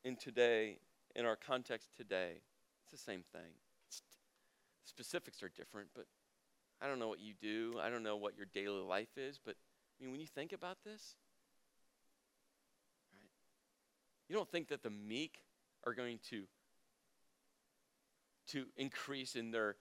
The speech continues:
job responsibility? It's, it's who's going after it.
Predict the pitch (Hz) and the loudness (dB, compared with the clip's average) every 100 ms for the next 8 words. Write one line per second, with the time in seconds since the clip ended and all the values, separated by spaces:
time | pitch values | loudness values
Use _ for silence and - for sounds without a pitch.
0 | - _ _ - 120 110 110 123 - 113 | -10 _ _ 0 4 6 4 -2 -2 -2
1 | 117 117 107 107 135 170 214 262 _ _ | -2 -6 -2 -2 -2 -6 -12 -18 _ _
2 | _ _ _ _ _ _ _ _ _ 135 | _ _ _ _ _ _ _ _ _ -8
3 | - - - _ _ - - - 226 214 | -6 -8 -20 _ _ -10 -8 -2 -2 2
4 | 214 180 160 226 - 98 82 | 2 2 -2 -4 -10 -12 -12